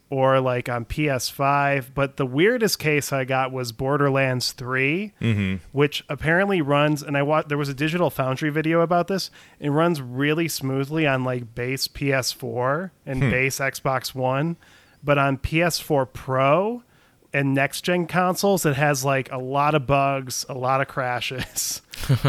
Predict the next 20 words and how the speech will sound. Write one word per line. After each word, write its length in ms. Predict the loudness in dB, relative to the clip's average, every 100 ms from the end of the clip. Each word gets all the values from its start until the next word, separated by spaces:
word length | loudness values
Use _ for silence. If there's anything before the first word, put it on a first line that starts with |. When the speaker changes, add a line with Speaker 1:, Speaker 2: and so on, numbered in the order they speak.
| 0
Speaker 1:
So, 540 | 2 2 2 0 -4 -4 -4 -2
so 180 | 0 2
it's 100 | 2
kind 180 | 4 2
of 60 | 4
funny 240 | 4 4
how 320 | 6 8 6
there 240 | 4 2 2
are 60 |
some 240 | 2 0 0
games 260 | 0 -2
that 80 | 0
are 120 | 0 0
just 220 | -2 -2
designed 640 | -2 2 2 2 0 -4
for, 540 | -6 -4 -2 -4 -8 -14 _ _ _ _ _
you 120 | -4 0
know, 360 | 0 0 -2 -6 -4
older 360 | -2 -2 -2
tech, 540 | -2 0 0 0 -6